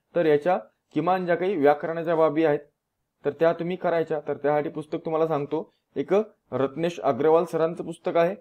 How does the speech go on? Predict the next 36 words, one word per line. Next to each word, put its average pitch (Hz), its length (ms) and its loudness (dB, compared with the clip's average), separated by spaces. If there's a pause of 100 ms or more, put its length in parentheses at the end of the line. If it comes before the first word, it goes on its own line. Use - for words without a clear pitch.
(300)
किंवा 185 200 2 (240)
पाल 160 180 4
and 175 140 -2
सुरी 180 400 -6
या 165 140 -2
दो-, 147 180 0
किंवा 196 400 4
इथं 175 140 -2
पहा, 135 200 -4
किंवा 156 300 0
म्हणजे 165 240 -2
काय, 185 200 2 (360)
या 147 100 2
दोनपैकी 180 460 0
एक, 143 120 -4
दोन्ही 165 260 2
नाही. 143 160 -2 (600)
आणि 170 420 -4 (100)
आता 185 240 0
आयोगाने 170 420 2
जरा 170 160 2
बरं 165 200 0
केलेलं 175 280 -2
आहे, 147 80 0 (440)
त्यात 160 140 4
म्हणजे 160 240 -4
काय, 170 300 0
इंग्रजीचा 160 460 -2
आता 160 100 0
कित-, 160 260 -4 (340)
किती 151 140 -6
मार्काला 160 360 0
आहे 165 100 2
ते 170 100 -2
आता 185 180 0 (760)
तीस, 170 260 -2